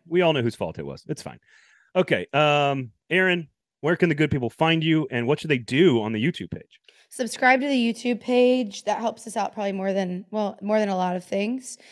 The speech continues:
Speaker 2: And then, um, m-, I am Aaron underscore Dugan on Instagram and the Aaron Dugan on Twitter.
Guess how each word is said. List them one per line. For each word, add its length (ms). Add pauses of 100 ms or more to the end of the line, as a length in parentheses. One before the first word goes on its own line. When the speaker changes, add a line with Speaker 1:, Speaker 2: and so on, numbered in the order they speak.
(180)
Speaker 2:
And 160
then, 260
um, 460 (300)
m-, 200
I 140
am 380
Aaron 300
underscore 520
Dugan 460
on 680 (400)
Instagram 680
and 200
the 180
Aaron 180
Dugan 280
on 160
Twitter. 360